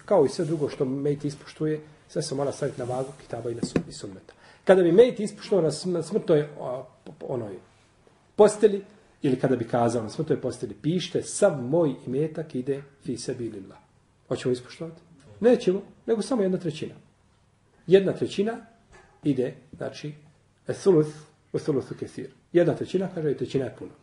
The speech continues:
No, međutim, to mu je dozvoljeno da jednu trećinu da za sebe. Jer kao kaže poslanik, sa osvijem u hadisu koga bilježi Buharija, „Kome je njegov imetak draži od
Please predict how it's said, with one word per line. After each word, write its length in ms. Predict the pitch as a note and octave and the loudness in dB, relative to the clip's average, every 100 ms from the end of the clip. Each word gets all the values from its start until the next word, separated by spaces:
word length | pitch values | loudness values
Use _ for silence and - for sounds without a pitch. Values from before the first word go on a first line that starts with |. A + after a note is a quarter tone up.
| - | -2
No, 60 | |
međutim, 380 | G3+ E3 F#3 F3 | -2 0 -2 -2
to 100 | F3 | 0
mu 80 | D#3 | 2
je 40 | |
dozvoljeno 280 | B2+ C#3+ D#3+ | 2 0 -2
da 60 | B2+ | -2
jednu 140 | C#3+ | -2
trećinu 340 | C3+ - C#3 | -6 -6 -6
da 380 | B2+ D3 F#3 - - _ _ _ - - | -2 -2 -2 -6 -20 _ _ _ -16 2
za 180 | D3 E3+ | 6 6
sebe. 340 | - C#3+ G2 - _ _ _ _ _ - | 6 2 -2 -14 _ _ _ _ _ -8
Jer 120 | C3+ | -6
kao 100 | B2+ | -4
kaže 260 | - C#3 C3 | -2 0 0
poslanik, 420 | B2 - C3+ C#3 | -2 -4 -4 -4
sa 100 | C3 | -6
osvijem 260 | A#2 D3+ C#3+ | -4 -4 -4
u 140 | A#2 | -6
hadisu 260 | A2 C3+ - | -6 -8 -8
koga 180 | B2 | -6
bilježi 180 | B2+ C3+ | -2 -2
Buharija, 440 | B2 - C#3+ D#3+ - | -2 -2 0 2 8
„Kome 220 | A#3+ C4 | 8 10
je 100 | A#3 | 8
njegov 320 | A3 A3+ A3+ | 8 8 6
imetak 360 | F#3+ G3 G3 E3 | 6 2 2 4
draži 320 | F#3+ D#3+ F3 | 4 6 6
od 140 | E3 | 4